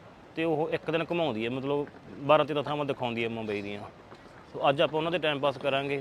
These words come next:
ਤੇ ਫਿਰ ਆਪਾਂ ਅਗਲੇ ਦਿਨਾਂ ਦੇ ਵਿੱਚ ਮੋਟਰਸਾਈਕਲ ਤੋਂ ਘੁੰਮਾਂਗੇ। ਮੇਰੇ ਪਿਛਲੇ ਪਾਸੇ ਅਰਬ ਸਾਗਰ ਆ ਤੇ ਮੇਰੇ ਅਗਲੇ ਪਾਸੇ ਹੈਗਾ ਤਾਜ ਹੋਟਲ, ਜਿਹੜਾ ਤੁਹਾਨੂੰ ਦਿਸ ਨਹੀਂ ਰਿਹਾ। ਸੋ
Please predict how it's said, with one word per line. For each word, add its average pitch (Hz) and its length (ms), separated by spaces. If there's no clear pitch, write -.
ਤੇ 143 60
ਫਿਰ 139 140
ਆਪਾਂ 139 200
ਅਗਲੇ 135 160
ਦਿਨਾਂ 135 140
ਦੇ 143 60
ਵਿੱਚ 135 140
ਮੋਟਰਸਾਈਕਲ 123 500
ਤੋਂ 117 120
ਘੁੰਮਾਂਗੇ। 104 360
ਮੇਰੇ 165 160
ਪਿਛਲੇ 160 360
ਪਾਸੇ 165 480
ਅਰਬ 156 160
ਸਾਗਰ 156 300
ਆ 147 120
ਤੇ 160 160
ਮੇਰੇ 156 240
ਅਗਲੇ 156 180
ਪਾਸੇ 151 340
ਹੈਗਾ 139 220
ਤਾਜ 120 200
ਹੋਟਲ, 104 360
ਜਿਹੜਾ 135 140
ਤੁਹਾਨੂੰ 131 240
ਦਿਸ 113 220
ਨਹੀਂ 101 180
ਰਿਹਾ। 101 160
ਸੋ 131 120